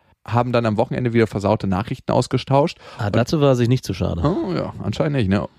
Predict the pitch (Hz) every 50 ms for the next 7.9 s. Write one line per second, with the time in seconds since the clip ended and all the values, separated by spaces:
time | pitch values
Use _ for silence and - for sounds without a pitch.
0 | _ - 120 110 101 107 123 135 151 - - 131 127 - - - 104 113 120 120
1 | 117 117 - - - 101 104 98 - - - 87 - - 92 - - _ - 123
2 | 175 185 202 - - - - - 92 117 165 - - - - - - _ _ _
3 | _ _ _ _ _ _ - 101 98 117 120 120 - - - _ - - 101 -
4 | - - 123 101 98 98 98 95 95 - - - - 165 160 - - _ _ _
5 | - - 101 - - 131 143 - - 101 98 85 76 - - - - - 107 -
6 | - - - _ _ _ _ _ _ _ _ _ _ _ 107 113 123 - - -
7 | 143 135 135 131 127 135 131 131 - - - - - - 82 - -